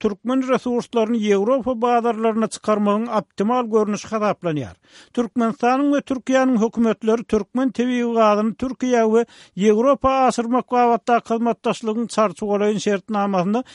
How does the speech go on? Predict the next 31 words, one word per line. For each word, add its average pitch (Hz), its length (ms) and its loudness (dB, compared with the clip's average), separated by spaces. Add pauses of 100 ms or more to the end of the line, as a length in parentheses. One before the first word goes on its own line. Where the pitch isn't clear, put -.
(160)
iki 214 180 -2
müň 277 180 2
on 233 200 2
üçinji 214 320 -2
ýylyň 233 260 0
iýununda 208 680 -2
gol 190 200 -2
çekdi. 180 400 -4 (460)
Ýewropa 233 500 2
Birleşiginiň 180 560 -4 (100)
Azerbaýjanyň 240 640 0
we 254 60 0
Türkmenistanyň 233 920 0
arasynda 233 500 0
transhazar 208 680 -2
gaz 240 360 0
geçirjisi 240 400 -4
barada 226 560 0
gepleşikler 214 640 -6 (360)
iki - 200 -2
müň 269 180 2
on 226 220 2
birinji 202 440 0
ýylda 208 200 0
başlandy. 175 540 -2
Emma 269 240 0
muňa 247 260 2
garamazdan, 214 580 0 (240)
Ortiýet 226 460 0
we 254 180 -2
Iran 233 280 0